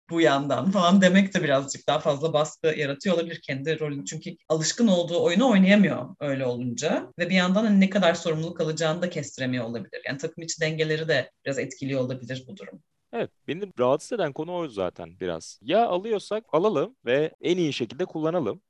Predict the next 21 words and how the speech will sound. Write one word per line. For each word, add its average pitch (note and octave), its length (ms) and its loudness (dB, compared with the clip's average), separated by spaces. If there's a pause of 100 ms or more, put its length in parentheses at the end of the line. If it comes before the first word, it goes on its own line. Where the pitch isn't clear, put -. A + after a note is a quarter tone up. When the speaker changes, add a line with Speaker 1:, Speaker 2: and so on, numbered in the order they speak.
(140)
Speaker 1:
Doğru. A#3+ 380 -4
Speaker 2:
o G#2+ 100 0
oyuncuyu G2 560 -4 (240)
ya D#3 400 -2
da C4 260 -4 (240)
al C4+ 260 -4
hiç C#4+ 160 -10
almayalım. F#2+ 480 0 (120)
O C3+ 140 -4 (140)
bizde D#3+ 280 -2
bir, A3+ 180 -4 (100)
ya G#2 220 -8
böyle G#3 160 -2
bir F3 180 4
arada F3+ 280 4
kalmışlık F#3+ 600 -2
oldu A#2 260 -6
sanki F#2 520 -10 (320)
bu G#2+ 80 -14
turnuva F#2 380 -10
özelinde. F2 580 -8